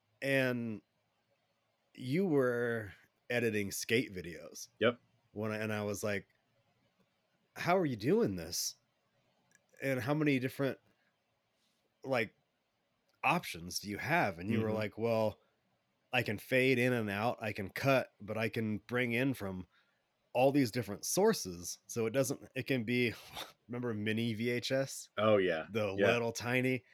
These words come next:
Speaker 2: Yep.
Speaker 1: And you're like, "I can add music in the background." And I was like, "No shit. Like, you can put
Speaker 2: <laughs>
Speaker 1: music in here?"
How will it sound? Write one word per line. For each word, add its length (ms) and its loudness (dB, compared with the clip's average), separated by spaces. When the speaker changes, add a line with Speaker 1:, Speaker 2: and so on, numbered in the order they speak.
Speaker 2:
Yep. 300 2
Speaker 1:
And 580 0
you're 120 -2
like, 140 2
"I 100 8
can 140 -4
add 260 -2
music 520 0
in 120 -2
the 80 -2
background." 720 -2
And 120 -6
I 60 -4
was 140 -8
like, 200 -8
"No 260 -6
shit. 300 -8
Like, 160 -12
you 80 2
can 140 -2
put 220 -4
Speaker 2:
<laughs> 0 -
Speaker 1:
music 680 -2
in 160 -4
here?" 280 0